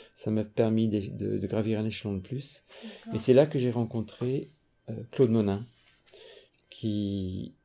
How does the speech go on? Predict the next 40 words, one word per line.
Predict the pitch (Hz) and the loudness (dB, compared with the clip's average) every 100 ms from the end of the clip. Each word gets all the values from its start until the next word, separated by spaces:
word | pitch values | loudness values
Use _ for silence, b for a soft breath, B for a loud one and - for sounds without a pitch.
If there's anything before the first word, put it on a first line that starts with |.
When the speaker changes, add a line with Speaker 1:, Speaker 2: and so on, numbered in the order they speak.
| _ - | _ -4
Speaker 1:
est | 101 | -2
le | 101 | -2
premier | 101 - 131 123 123 143 - | -6 -4 -2 0 0 -2 -4
à | 110 | -6
avoir | 104 98 113 104 101 95 | -4 -4 -4 -4 -8 -8
fabriqué | 110 107 110 | -8 -6 -6
des | 101 | -6
flûtes | - 110 | -6 -4
à | |
bec | 98 104 | -4 -6
en | |
France. | 101 - 101 | -10 -10 -10
Speaker 2:
En | 95 | -10
France, | - 220 220 - - | -12 -12 -10 -12 -12
mhm. | 214 175 190 - - | -14 -12 -12 -14 -4
Speaker 1:
Et | 117 110 | 0 0
cette | 101 127 - | 0 -2 0
rencontre | 117 110 127 - | -2 -2 -4 -2
a | 107 | -4
été | - 95 | -4 -6
décisive. | 98 - 85 92 92 - - _ | -6 -8 -8 -10 -10 -20 -20 _
Ça, | - 107 104 98 98 95 104 - - 117 | -8 -4 -2 -2 -4 -4 -4 -4 -6 -8
je | 104 | -6
me | 104 | -8
suis | - 104 | -6 -4
dit, | 113 | -2
puisque | 107 123 - - - 120 113 113 107 104 B B B B B - | -4 -8 -10 -14 -4 0 2 2 0 -2 B B B B B -12
lui | 123 107 135 139 | -6 0 2 0
qui | - | -4
était | 110 110 | -2 0
ingénieur | 107 117 117 110 | 2 2 2 0
en | |
télécommunication, | 110 110 107 107 107 101 107 - 107 98 - _ | 0 -2 0 -2 -4 -6 -8 -2 -4 -4 -14 _
si | - 110 | -14 -6
lui, | 107 135 | -2 0
il | |
arrive | 123 113 107 | 2 0 -2
à | |
faire | 101 - | -4 -6
ça, | - 113 135 | -4 -4 -4